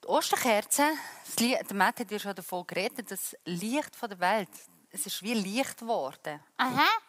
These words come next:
Speaker 2: und drum haben wir jetzt eine Kerze.
Speaker 1: Weisst du, was ich vor allem krass finde bei dieser Kerze?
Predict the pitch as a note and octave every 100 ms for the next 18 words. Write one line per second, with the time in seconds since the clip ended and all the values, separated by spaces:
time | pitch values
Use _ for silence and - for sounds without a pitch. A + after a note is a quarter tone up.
0 | _ - - - B3+ - F4+ A4 A#4 F4
1 | D#4 D#4 F4+ F#4+ E4+ C#4+ - D4 G#4 -
2 | - G#3 - - - - - - - F#3+
3 | A#3+ A3 G#3 G#3 F#3+ B3 - G#3+ B3+ -
4 | A#3+ A3+ A#3 A3 A3+ E3+ - - - -